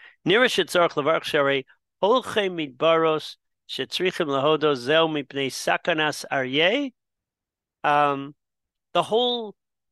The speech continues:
problem of holchei midbaros is because of a danger of, of, of, because of these other dangers. They're just more common there, 'cause of lions,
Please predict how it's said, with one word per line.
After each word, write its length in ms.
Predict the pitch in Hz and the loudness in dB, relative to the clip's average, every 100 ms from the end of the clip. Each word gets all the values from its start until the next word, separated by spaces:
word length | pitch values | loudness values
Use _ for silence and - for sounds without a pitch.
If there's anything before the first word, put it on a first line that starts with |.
| - | -18
problem 560 | - 202 302 349 190 147 | -2 2 2 0 -2 -2
of 180 | 160 139 | -2 0
holchei 380 | 160 156 165 | 0 0 -4
midbaros 720 | 139 123 127 120 123 180 - - _ _ _ _ | -6 -6 -4 -4 -4 -4 -8 -18 _ _ _ _
is 200 | 208 196 | 0 0
because 460 | - 214 - 226 180 | -2 -4 2 2 4
of 120 | 214 | 0
a 80 | 196 | 0
danger 580 | 151 269 311 175 185 185 | 0 2 0 0 -2 0
of, 440 | 180 175 180 160 _ _ _ _ - | 4 4 4 -2 _ _ _ _ 0
of, 340 | 165 165 147 139 _ _ 165 | 2 2 -2 -18 _ _ -6
of, 380 | 151 139 135 - - 156 156 | -6 -8 -18 -20 -18 -16 -6
because 340 | 151 - 196 190 | -2 2 2 2
of 200 | 147 135 | 0 0
these 240 | 226 180 | 2 4
other 220 | 220 196 | 4 4
dangers. 420 | 175 240 285 214 | 2 2 2 0
They're 140 | 190 208 | 2 0
just 240 | 208 190 | 0 -2
more 120 | 208 | 0
common 440 | - 254 311 311 151 | 0 0 2 2 0
there, 220 | 113 95 _ _ _ _ | -6 -12 _ _ _ _
'cause 240 | - 127 135 | -4 -2 -2
of 100 | 123 | 0
lions, 840 | 151 170 165 165 160 151 - - | 4 4 4 0 0 -4 -10 -16